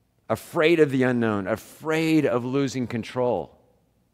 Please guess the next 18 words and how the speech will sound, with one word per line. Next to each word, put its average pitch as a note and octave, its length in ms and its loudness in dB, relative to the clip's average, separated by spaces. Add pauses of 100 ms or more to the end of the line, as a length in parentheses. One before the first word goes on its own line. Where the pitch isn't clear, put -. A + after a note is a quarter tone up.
(720)
afraid F3 400 6
of F#3 100 10
the D#3+ 80 6
leap D#3 300 2
of E3 100 2
faith, E3 400 6
afraid F3+ 500 4
of D3 120 2
what D#3+ 180 4
they D#3+ 120 4
might D3+ 260 6
find, D#3+ 260 4
afraid F3+ 400 6
of C#3 140 4
who F#3 320 6
they F#3+ 180 6
might C3 320 6
find, A#2 400 4